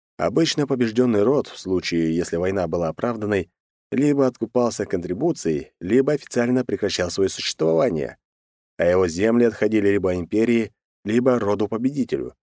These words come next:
если на то было разрешение. Причем империя строго следила, чтобы рода бесконтрольно не становились сильнее, создавая угрозу имперской безопасности —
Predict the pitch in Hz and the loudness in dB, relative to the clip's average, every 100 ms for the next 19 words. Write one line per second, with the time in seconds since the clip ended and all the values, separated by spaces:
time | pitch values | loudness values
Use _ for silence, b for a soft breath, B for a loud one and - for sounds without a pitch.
0 | _ - 95 90 92 90 92 82 82 92 | _ -4 -2 -2 -2 0 0 0 -2 -4
1 | 92 90 - 82 69 60 _ _ _ _ | -6 -6 -2 -2 -4 -10 _ _ _ _
2 | _ _ _ - - 175 165 143 156 151 | _ _ _ -6 2 4 4 4 2 2
3 | 139 127 127 123 147 160 120 78 - 85 | 0 -2 0 0 -2 0 0 0 -4 -4
4 | 82 80 85 101 143 127 80 78 92 - | -2 -2 -2 -2 0 2 2 0 -2 -2
5 | 95 131 127 117 117 113 127 147 175 98 | 0 2 2 2 2 0 0 0 0 -2
6 | - 98 107 117 87 82 90 95 98 95 | -4 -2 0 2 0 -2 -4 -2 2 2
7 | 90 92 107 90 85 92 92 87 82 90 | 0 0 0 0 -4 -4 -4 -4 -6 -2
8 | 123 123 85 76 - 73 | -2 -2 -4 -6 -10 -10